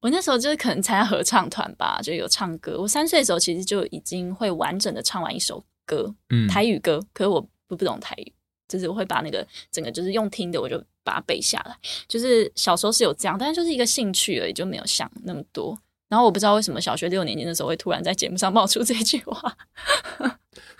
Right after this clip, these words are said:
Speaker 2: 我，我，我不确定这个词是不是一个很，很恰当的词哦。当然，我猜可能有更适合，但是我真的脑袋里面就浮现这个词。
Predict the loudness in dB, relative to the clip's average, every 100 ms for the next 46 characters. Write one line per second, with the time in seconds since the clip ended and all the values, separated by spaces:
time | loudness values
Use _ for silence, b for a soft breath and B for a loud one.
0 | -2 -2 0 -4 0 0 4 4 6 6
1 | 6 4 4 4 2 0 0 0 -2 -2
2 | -4 -8 -10 _ _ -8 -6 -4 -4 0
3 | 2 2 2 -2 -2 -4 -6 -4 -2 0
4 | 0 -4 b b _ -2 0 2 0 0
5 | -4 -4 -6 -2 0 2 2 0 -6 -8
6 | -4 0 0 0 0 0 0 -2 -2 -2
7 | -2 -4 -6 -6 -8 -4 -4 -4 -4 -4
8 | -6